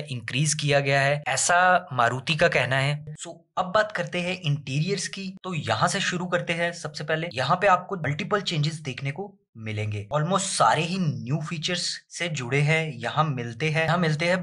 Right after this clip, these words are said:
Baleno के एचयूडी के बटन्स। एचयूडी, एचयूडी से आप on off कर सकते हैं। ऐसी आपको एचयूडी मिलती है जिसमें आपको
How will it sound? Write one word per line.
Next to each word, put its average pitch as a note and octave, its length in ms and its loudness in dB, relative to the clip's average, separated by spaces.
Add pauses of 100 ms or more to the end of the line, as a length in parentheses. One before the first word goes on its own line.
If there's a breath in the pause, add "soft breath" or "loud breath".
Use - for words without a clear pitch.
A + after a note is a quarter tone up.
Baleno A2 500 2 (100)
के E3 140 -2 (400)
एचयूडी E3 500 -2
के F3+ 200 0
बटन्स। D#3 680 0 (160)
एचयूडी, G3 520 -6 (300)
एचयूडी G3+ 360 -6
से A3 180 0
आप D#3+ 440 0
on C3 180 2
off C#3+ 180 0
कर F3 80 -2
सकते F3 360 -4
हैं। E3+ 260 0
ऐसी F3 280 -2
आपको F#3+ 320 2
एचयूडी D#3 360 -2
मिलती D#3 380 -2
है E3 360 -4
जिसमें D3 320 -2
आपको E3+ 420 2